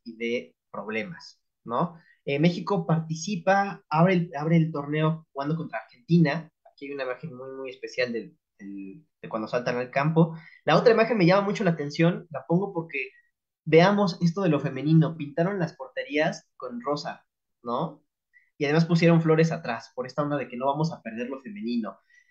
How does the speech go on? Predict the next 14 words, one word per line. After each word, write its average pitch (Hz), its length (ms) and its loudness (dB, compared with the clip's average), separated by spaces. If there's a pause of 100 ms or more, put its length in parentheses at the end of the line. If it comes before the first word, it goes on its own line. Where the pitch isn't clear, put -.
El 143 160 4
torneo 165 340 8
también 175 340 8
mo-, 160 360 4
tiene 170 180 6
algunas 165 280 6
modificaciones, 175 840 -4
se 160 80 -12
juega 147 260 4
con - 120 -16
un - 100 -20
balón 127 240 -10
más - 160 -20
pequeño, 170 840 4